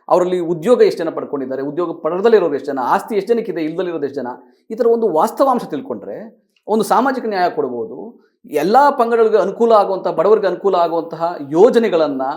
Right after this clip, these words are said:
ನೀತಿಗಳನ್ನ ರೂಪಿಸ್ಬೋದು. ಸರ್ಕಾರದ ಆಶಯ ಅದು. ಸರ್ಕಾರ ಸಂಪನ್ಮೂಲಗಳ ಮರು ಹಂಚಿಕೆಗೋಸ್ಕರ ಇಂತಹ ಒಂದು ಸಮೀಕ್ಷೆ ಮಾಡಿ,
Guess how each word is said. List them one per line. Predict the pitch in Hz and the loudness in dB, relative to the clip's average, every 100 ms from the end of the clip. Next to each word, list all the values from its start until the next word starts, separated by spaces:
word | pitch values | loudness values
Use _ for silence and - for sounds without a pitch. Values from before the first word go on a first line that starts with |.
| 190 - | -10 -14
ನೀತಿಗಳನ್ನ | 147 185 247 233 190 | -6 -4 0 2 4
ರೂಪಿಸ್ಬೋದು. | 156 160 147 127 117 131 202 - _ _ | 2 -2 -8 -10 -10 -10 -14 -18 _ _
ಸರ್ಕಾರದ | - 208 220 208 | -4 0 0 0
ಆಶಯ | 190 151 - | 0 -2 -4
ಅದು. | 160 101 - _ _ _ _ | -10 -10 -16 _ _ _ _
ಸರ್ಕಾರ | 135 139 220 214 135 156 226 _ _ | -6 -2 2 2 2 -4 -8 _ _
ಸಂಪನ್ಮೂಲಗಳ | - 160 196 - 233 226 220 220 214 | -4 -2 0 0 0 4 4 4 4
ಮರು | 190 175 220 | 2 4 4
ಹಂಚಿಕೆಗೋಸ್ಕರ | 214 - - 185 180 - 185 | 4 0 -6 -4 -6 -4 -6
ಇಂತಹ | 165 160 | -4 -6
ಒಂದು | 160 147 | -6 -4
ಸಮೀಕ್ಷೆ | 156 196 - 185 | -4 -4 -4 -4
ಮಾಡಿ, | 143 117 104 87 _ _ | -4 -6 -8 -16 _ _